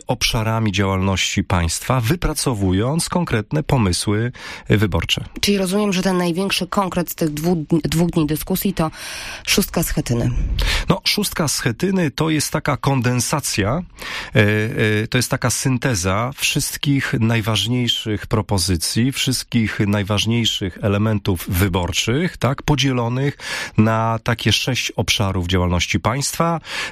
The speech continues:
Speaker 1: począwszy od, e,
Speaker 2: Wolność i demokrac-, e, i demokracja, zarobki Polaków, służba zdrowia, sytuacja osób starszych, oświata i środowisko.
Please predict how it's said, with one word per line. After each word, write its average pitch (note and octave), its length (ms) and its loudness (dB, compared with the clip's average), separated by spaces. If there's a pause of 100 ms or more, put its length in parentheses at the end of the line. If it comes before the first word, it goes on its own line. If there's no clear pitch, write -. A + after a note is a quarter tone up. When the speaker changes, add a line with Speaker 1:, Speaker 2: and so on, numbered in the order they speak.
Speaker 1:
począwszy B2 680 2
od, G#2+ 400 -2
e, A#2 180 2
Speaker 2:
Wolność G#3+ 360 0
i G#3 40 -4
demokrac-, F#3 680 -2
e, G3 240 0
i F3 340 0
demokracja, F3 640 0
zarobki E3 320 -2
Polaków, E3 340 -2
służba D#3 280 0
zdrowia, D#3+ 300 -2
sytuacja D#3 460 -2
osób C#3+ 220 -2
starszych, - 480 -2
oświata D#3+ 460 0 (420)
i D#3+ 40 2
środowisko. C#3+ 600 0